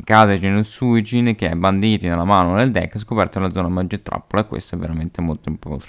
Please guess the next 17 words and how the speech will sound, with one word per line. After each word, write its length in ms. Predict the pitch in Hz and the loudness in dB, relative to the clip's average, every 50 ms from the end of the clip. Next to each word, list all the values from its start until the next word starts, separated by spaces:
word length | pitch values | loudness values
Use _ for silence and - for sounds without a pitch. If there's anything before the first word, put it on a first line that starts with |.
| - - | -12 -4
importante. 760 | - 104 104 101 - - 95 - - - 58 - - - 104 | -2 -2 -2 -2 -2 -6 -8 -6 -4 -4 -4 -4 -6 -6 -2
Se 80 | 104 113 | 0 2
abbiamo 280 | 113 117 113 107 113 | 2 2 4 4 4
anche 280 | 117 117 - - 104 92 - - - - - - - | 4 2 2 -2 -4 -6 -6 -12 -20 -20 -20 -10 -4
le 100 | - 117 | 0 4
mura 220 | 143 135 117 110 | 4 6 8 8
labirinti 520 | 120 143 165 - 190 143 110 104 101 - 101 | 6 6 4 4 2 4 2 2 2 0 -4
che 100 | 107 104 | -4 -4
possiamo 340 | - 127 - - 117 110 | -6 -4 -2 -2 -2 -2
spaccare 400 | 117 - - 143 135 - 104 90 | -2 -2 -2 -2 0 2 2 2
un 80 | 95 98 | 2 2
mostro 260 | 98 98 - - 98 | 0 -2 -2 -4 -4
dell'oppo, 460 | 101 92 87 80 - - _ - 107 | -2 -2 -2 -4 -6 -6 _ -4 0
quindi 260 | 110 120 117 113 104 104 | 2 2 2 2 2 2
fa 200 | 107 113 107 110 | 4 4 6 6
anche 260 | 117 117 - - 110 | 4 2 0 -2 0
da, 220 | 110 107 104 95 | 2 2 2 2